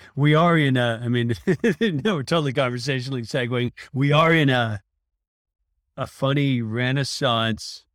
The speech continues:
for e-, email as its own viable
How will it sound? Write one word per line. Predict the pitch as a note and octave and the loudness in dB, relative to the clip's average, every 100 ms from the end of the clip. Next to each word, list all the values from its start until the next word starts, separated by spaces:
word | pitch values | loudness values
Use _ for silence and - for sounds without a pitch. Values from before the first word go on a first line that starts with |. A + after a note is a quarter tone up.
| _ _ _ | _ _ _
for | - - B2 A2+ A2+ A2 G#2 _ _ - | -20 -8 -4 -2 -2 -4 -8 _ _ -8
e-, | C3+ C#3 - | -6 -6 -4
email | C#3 C3+ C3 B2 A#2+ C3+ | -2 0 -2 -4 -8 -6
as | B2+ A2 | -8 -4
its | B2 G#2+ | -8 -8
own | D3 C#3 C#3+ C#3+ C3+ A#2+ | -10 -6 -2 0 0 -2
viable | A2 A2+ G2 A#2+ B2 B2 A2+ G#2+ G#2 | -6 -12 -8 -4 -2 -4 -4 -6 -6